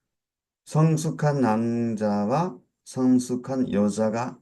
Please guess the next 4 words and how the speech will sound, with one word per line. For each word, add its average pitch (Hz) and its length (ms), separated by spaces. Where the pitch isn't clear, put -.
몸적으로도 139 880
하나가 180 400
되는 113 220
거잖아요. 95 500